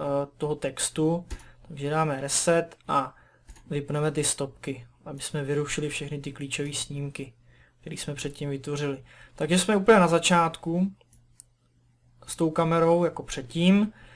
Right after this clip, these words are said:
a uděláme si akorát jenom takový mírný přiblížení, takže trošičku se oddálíme, vždycky ty texty bude lepší, když budou o trošičku menší, ne aby byly prostě takhle přes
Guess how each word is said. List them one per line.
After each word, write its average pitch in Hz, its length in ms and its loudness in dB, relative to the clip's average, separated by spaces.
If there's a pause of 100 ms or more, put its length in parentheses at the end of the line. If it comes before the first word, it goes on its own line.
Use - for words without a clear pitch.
(380)
a - 380 2
uděláme 175 480 6
si 180 260 2
akorát 165 480 4
jenom 160 180 0
takový 160 340 -2
mírný 160 400 2
přiblížení, 151 680 -2
takže 156 520 2 (580)
trošičku 180 560 0
se - 160 4
oddálíme, 156 680 6
vždycky 160 640 -2
ty 170 100 -6
texty 160 880 -2 (340)
bude 156 160 -2
lepší, 151 380 -2
když 156 160 -6
budou 156 240 2
o 151 140 -8
trošičku 160 480 -6
menší, 147 520 -2
ne 151 140 -2
aby 143 220 -2
byly 147 180 -4
prostě 143 400 -8
takhle 143 260 -4
přes - 520 -2